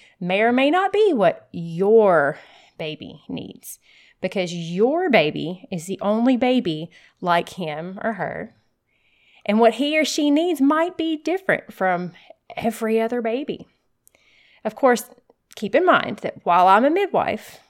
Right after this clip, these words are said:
I'm not your midwife, so you do need to talk to your provider about this. This doesn't need to be just you going in and demanding and declaring.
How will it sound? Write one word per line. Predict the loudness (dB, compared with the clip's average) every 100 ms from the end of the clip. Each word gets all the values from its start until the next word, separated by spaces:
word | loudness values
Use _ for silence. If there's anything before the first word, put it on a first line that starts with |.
| _ -10 -4
I'm | -2
not | 0 -2 -4
your | -6 -2 2 2
midwife, | 2 0 -6 -10 -10
so | -10 -8
you | -8 -6
do | -4
need | -2 -2
to | -4
talk | -6 -6
to | -4
your | -6
provider | -4 -2 -2 -2
about | -4 -10 -12
this. | -16
This | -16 -10
doesn't | -10 -8 -8
need | -8 -8
to | -8
be | -8 -8
just | -4 -4 -4 -8
you | -8 -4
going | -2 -2 -4
in | -6 -4 -4
and | -4
demanding | -6 -6 -6 -6 -6
and | -6 -6
declaring. | -6 -6 -4 -4 -6 -14